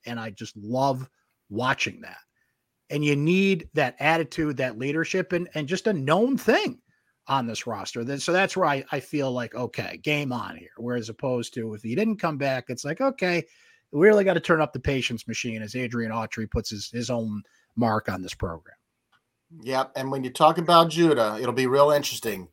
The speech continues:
Speaker 2: Look at the su-, the success rate of Syracuse point guards in their sophomore years,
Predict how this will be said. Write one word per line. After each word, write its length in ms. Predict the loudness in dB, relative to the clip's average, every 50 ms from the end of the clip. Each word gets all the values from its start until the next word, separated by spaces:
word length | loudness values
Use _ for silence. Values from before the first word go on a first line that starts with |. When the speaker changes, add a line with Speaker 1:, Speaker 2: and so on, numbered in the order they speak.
| _ _ _ _ _ _ _ _ _ _ _
Speaker 2:
Look 280 | -2 2 2 4 6 6
at 140 | 4 4 4 2
the 200 | 2 2 2 2
su-, 400 | 0 -4 -2 -2 -2 -4 -4 -6
the 180 | -4 -6 -4
success 680 | -4 -2 -4 -4 -2 -2 -2 2 4 4 4 4 2 0
rate 180 | 0 2 2 2
of 100 | 0 -2
Syracuse 600 | -2 -2 0 0 0 0 -2 -4 -6 -6 -6 -6
point 300 | -4 0 0 0 0 2
guards 580 | 2 4 6 6 4 2 -2 -4 -6 -8 -8 _ _ _ _ _ _ -8
in 140 | -6 -4 -2
their 140 | -4 -4 -4
sophomore 640 | -4 -2 4 4 4 4 4 2 -4 -2 0 0
years, 540 | -2 -2 -4 -6 -6 -6 -6 -8 -10 -12 -12